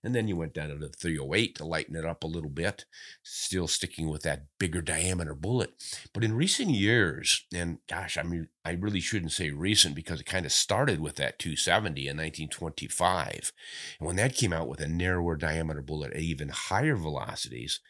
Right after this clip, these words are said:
then folks started to realize this is darned effective on deer. So why not? Little less recoil, a little faster bullet, shoots a little flatter.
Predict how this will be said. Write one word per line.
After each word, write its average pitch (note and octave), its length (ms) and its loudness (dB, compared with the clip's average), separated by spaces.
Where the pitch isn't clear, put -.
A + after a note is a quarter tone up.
then A2 220 4
folks G#2+ 320 0
started F#2 260 0
to D#2+ 100 -4
realize E2 520 -2
this - 300 0
is E3+ 160 -2
darned D#2+ 480 0
effective D2+ 460 -4
on C#2+ 240 -10
deer. D#2 420 -2
So - 200 0
why A2 280 2
not? C3 500 -2
Little F2 260 2
less F2+ 280 4
recoil, D3 460 4
a B2 60 0
little E2 180 -2
faster D#2 380 0
bullet, C#3 380 0
shoots - 260 -4
a F#2 60 -2
little F#2 240 -2
flatter. C3 640 2